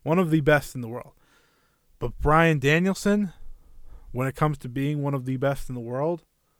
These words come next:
it might have taken one match to remind everyone that that has not changed since he signed with W W E, that he is the very best.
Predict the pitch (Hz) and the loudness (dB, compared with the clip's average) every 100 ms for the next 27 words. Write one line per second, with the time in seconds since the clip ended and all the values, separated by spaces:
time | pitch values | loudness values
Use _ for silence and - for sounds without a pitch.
0 | _ _ _ _ _ _ _ _ _ _ | _ _ _ _ _ _ _ _ _ _
1 | _ _ _ _ _ 139 151 160 156 143 | _ _ _ _ _ 0 4 6 6 6
2 | 151 135 120 135 143 135 135 127 - 120 | 2 2 0 2 2 2 2 -2 -6 -6
3 | 117 117 117 113 117 110 110 107 - 113 | -4 -4 -4 -6 -6 -6 -6 -8 -2 -2
4 | 110 120 107 120 110 - 113 104 - - | 0 -2 -2 -4 -4 -8 -8 -8 -16 -18
5 | - - 120 107 117 107 - - _ _ | -20 -10 -10 -6 -8 -8 -12 -20 _ _
6 | _ _ _ - - 117 110 104 - - | _ _ _ -8 0 0 -2 -8 -12 -14
7 | - - - - 117 - 117 101 110 - | -14 -18 -16 -14 -14 -8 -8 -8 -10 -12
8 | 110 127 120 98 _ - 113 101 117 - | -8 -6 -6 -10 _ -10 -8 -8 -6 -6
9 | - - - | -4 -6 -8